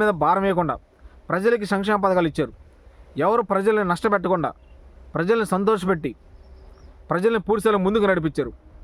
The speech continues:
వ్యవస్థల్ని కాపాడారు, రాష్ట్రంలో ఉన్న ప్రజలకి మంచి రోజులు తీసుకొచ్చారు. అది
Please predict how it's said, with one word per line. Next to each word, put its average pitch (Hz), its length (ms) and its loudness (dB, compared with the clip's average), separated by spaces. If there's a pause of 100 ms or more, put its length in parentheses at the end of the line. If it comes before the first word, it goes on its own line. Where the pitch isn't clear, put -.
(500)
వ్యవస్థల్ని 208 500 0
కాపాడారు, 156 380 0 (840)
రాష్ట్రంలో 208 400 2
ఉన్న 196 160 2
ప్రజలకి 190 380 0 (460)
మంచి 208 220 -2
రోజులు 214 160 2
తీసుకొచ్చారు. 160 380 -4 (580)
అది 185 140 -2